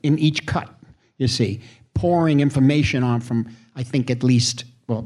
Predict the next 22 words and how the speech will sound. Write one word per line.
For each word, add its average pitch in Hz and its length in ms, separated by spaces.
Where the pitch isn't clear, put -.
De - 80
Niro's 131 480
voiceover 131 560
and 117 120
Joe 127 120
Pesci, - 480
you 110 80
know? 117 220
And 131 200
so 139 260
even 135 440
it 131 80
got 131 180
to 131 60
the 131 60
point 143 280
where 127 100
the 113 100
voiceover 131 680
on 117 100
the 127 60
soundtrack, 135 580